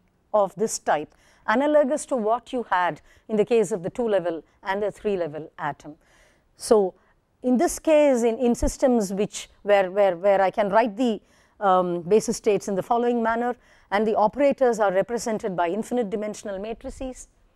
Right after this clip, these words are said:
<clears throat> I can take over the machinery of, uh, uh, matrix multiplication and so on, which is what we have used in the case of finite dimensional linear vector spaces that we've seen. I can carry that over to such systems, although they are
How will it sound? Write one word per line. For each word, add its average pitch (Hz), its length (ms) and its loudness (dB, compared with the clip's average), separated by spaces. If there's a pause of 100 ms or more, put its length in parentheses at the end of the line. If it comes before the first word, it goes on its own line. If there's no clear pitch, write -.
(360)
<clears throat> - 100 0 (1600)
I 269 100 6
can 359 220 2
take 285 260 0
over 269 260 4
the 214 100 2
machinery 208 680 -2
of, 165 320 -4
uh, 151 200 -6 (500)
uh, 175 140 0
matrix 202 540 -2
multiplication 202 840 -2
and 220 160 -4
so 226 140 2
on, 214 200 -2 (260)
which - 180 -4
is 277 120 -2
what 294 220 0
we 254 120 0
have 233 180 0
used 233 340 -2
in 196 80 -4
the 185 80 -4
case 202 240 0
of 175 80 -4
finite 196 320 0
dimensional 175 400 -6
linear 180 260 -2
vector 175 260 -6
spaces 185 420 -6
that 160 160 -8
we've 165 180 -12
seen. 220 280 -4 (840)
I 208 40 -12
can 214 140 -2
carry 254 300 4
that 240 180 0
over 190 300 0 (440)
to 240 120 -4
such 190 180 -2
systems, - 600 -12 (440)
although 214 260 4
they 190 140 2
are 180 140 0